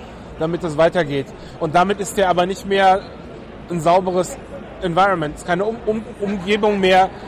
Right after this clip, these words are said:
die dem Kundenrechner gleicht. Damit macht man die ganze Prämisse kaputt. Ja? Und diese Art von Muster gibt's also viele. Und also, ja, also viele ist jetzt auch zu, also aus meiner Sicht viele. Ich hab jetzt irgendwie so ein,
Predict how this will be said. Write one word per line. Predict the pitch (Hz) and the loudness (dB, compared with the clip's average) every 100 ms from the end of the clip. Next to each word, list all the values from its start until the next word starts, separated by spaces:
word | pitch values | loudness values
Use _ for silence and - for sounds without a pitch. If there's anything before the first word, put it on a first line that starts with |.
| - - | -12 -4
die | |
dem | 175 180 | 0 0
Kundenrechner | 226 240 190 165 156 156 | 0 -4 0 -2 -2 -2
gleicht. | 147 131 135 - - - - - | 0 2 0 -4 -16 -18 -18 -6
Damit | 165 180 | -2 2
macht | 180 - | 0 0
man | 185 | -4
die | 170 | 0
ganze | 180 202 | 0 -2
Prämisse | 175 202 196 202 | -4 -2 -2 -2
kaputt. | - - 175 - - - | -2 -2 -2 -6 -8 -10
Ja? | 131 165 - - - - - - - | -6 -6 -6 -16 -16 -16 -16 -16 -6
Und | 180 175 | -6 -4
diese | 220 208 | -2 2
Art | 175 175 185 | 4 4 4
von | - 175 | 0 0
Muster | 165 208 196 165 | 0 -2 0 -2
gibt's | 165 151 | -2 -4
also | 151 143 | -4 -4
viele. | - - 190 160 143 - - - - - | -8 -4 -2 0 -2 -4 -16 -16 -16 -12
Und | 151 | -8
also, | 160 147 151 131 113 | -4 -2 -4 -6 -6
ja, | 127 135 | 0 0
also | 127 120 | 0 -6
viele | 110 180 180 | -10 -4 -2
ist | 151 | -2
jetzt | 156 143 | -2 -4
auch | 139 | -4
zu, | 175 | -6
also | 151 151 | -4 -6
aus | 143 | 0
meiner | 160 175 | 0 2
Sicht | 160 156 - | 0 -4 -8
viele. | 151 143 | -6 -4
Ich | 131 | -2
hab | 160 165 | -2 -2
jetzt | 156 | -2
irgendwie | 151 135 | -4 -4
so | |
ein, | 139 | -6